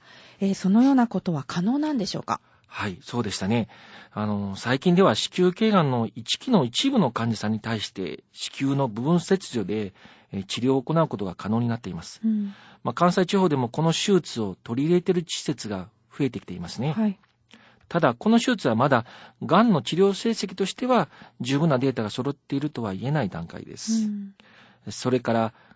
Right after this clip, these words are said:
Speaker 2: がんになる前の状態で手術を施した場合は、え、子宮を温存した手術で確実に治療できます。
Speaker 1: うん。
Speaker 2: ですから、定期的に検診をして、がんになる前に、え、治療を施せる環境こそが、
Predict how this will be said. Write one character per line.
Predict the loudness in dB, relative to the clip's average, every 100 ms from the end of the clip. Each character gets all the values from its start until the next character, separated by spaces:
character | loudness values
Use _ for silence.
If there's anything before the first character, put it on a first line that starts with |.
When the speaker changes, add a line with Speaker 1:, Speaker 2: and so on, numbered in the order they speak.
| -10
Speaker 2:
が | 0 4
ん | 4
に | 2
な | 0
る | 0
前 | 2 4
の | 2
状 | 0 -2 -2
態 | -2 -2
で | -4 -6 _
手 | -12 -4 -2
術 | -2 -4
を |
施 | -6 -8 -8 -6 -6
し | -4
た | -4
場 | -2 -4
合 | -2
は、 | -2 -2 _ -20 -18 -8
え、 | -2
子 | -2 0
宮 | 2
を | 2 0 -2 -4
温 | 0 2
存 | 0
し | 0
た | -2
手 | -2 -2
術 | -2
で | -4
確 | -4 -8 -8
実 | -4 -2
に | -2 -2
治 | -6 -6
療 | -6
で | -8
き |
ま | -14
す。 | -16 -14 -10
Speaker 1:
う |
ん。 | -10 -10 -16 _ -10
Speaker 2:
で | -4 -4
す | -2
か | -2
ら、 | -2 -6 _ _ -4
定 | -2
期 | -2
的 | -6 -8
に | -8
検 | -4 -2 -2
診 | -2 -4
を | -4
し | -6
て、 | -4 -4 _ _ -8
が | 0 4
ん | 4
に | 4
な | 0
る |
前 | 0 2 2
に、 | 0 -4 -12 -20 -20 -12
え、 | -10
治 | -4 0
療 | 2 2
を | 0
施 | -6 -8 -4 -4 -4
せ | -2
る | -2
環 | 0 -2 -2
境 | -4
こ | -6
そ | -8 -8
が、 | -8